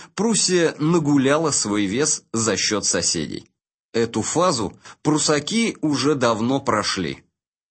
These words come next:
Теперь на европейской карте появилась сильная Германия, у которой почему-то возникла та же самая проблема,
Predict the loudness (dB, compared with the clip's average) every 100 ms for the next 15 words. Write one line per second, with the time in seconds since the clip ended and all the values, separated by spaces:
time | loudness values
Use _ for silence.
0 | -2 0 2 0 0 0 2 2 2 2
1 | 0 0 0 0 -2 -2 -2 -2 -4 -6
2 | -10 -2 2 4 4 2 2 2 0 0
3 | 0 0 0 2 0 0 0 2 0 0
4 | -2 -6 -12 _ -4 -2 0 2 2 -2
5 | -4 -2 0 0 0 -2 -2 -2 -4 -8
6 | 0 2 2 -2 0 2 2 -2 0 2
7 | 2 0 0 0 0 -2 0 0 2 2
8 | 2 0